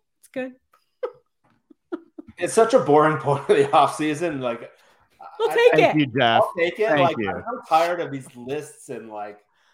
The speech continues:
Speaker 1: We're
Speaker 2: having,
Speaker 1: not
Speaker 2: like,
Speaker 1: talking about the lists. Lists are dumb.
Speaker 2: Ugh, well, it's list season right now 'cause you're in the dead zone. But, like, the first Se-, I do have a bunch of Seahawks jerseys. The first one I got was a Joey Galloway one from that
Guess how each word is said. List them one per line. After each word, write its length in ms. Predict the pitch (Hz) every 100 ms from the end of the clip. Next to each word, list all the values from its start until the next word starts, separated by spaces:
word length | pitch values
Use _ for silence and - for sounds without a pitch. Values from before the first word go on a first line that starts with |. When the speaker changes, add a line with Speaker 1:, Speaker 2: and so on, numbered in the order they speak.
| _ _ _ _ _ -
Speaker 1:
We're 60 | 143
Speaker 2:
having, 180 | 160 605
Speaker 1:
not 20 | -
Speaker 2:
like, 100 | 554
Speaker 1:
talking 180 | 587
about 140 | 427 277
the 80 | 254
lists. 680 | 247 233 190 - - - _ - -
Lists 240 | 269 -
are 80 | -
dumb. 360 | 151 143 113 139 _ _ _ -
Speaker 2:
Ugh, 260 | 139 110 - -
well, 180 | 120 147 156
it's 140 | 139
list 320 | 143 160 170
season 280 | - 131 120
right 160 | 117 113
now 140 | 113
'cause 180 | 113 113
you're 120 | 113
in 40 | 113
the 60 | 104
dead 280 | 107 107
zone. 280 | 101 92 95 104
But, 260 | 107 107 _ _ _ _ _ _ -
like, 160 | 202 208
the 80 | -
first 260 | 320 -
Se-, 100 | 262
I 200 | 240 175
do 160 | 220 202
have 100 | 175
a 60 | 139
bunch 280 | 139 139
of 80 | 135
Seahawks 380 | - 123 110 -
jerseys. 320 | 113 107 107
The 80 | 110
first 280 | - 131 139
one 120 | 139
I 160 | 113 98
got 300 | 110 113 110
was 100 | 101
a 40 |
Joey 300 | 92 117 113 107
Galloway 380 | 98 117 104
one 300 | 98 98 101 101 -
from 200 | 110 104
that 180 | 98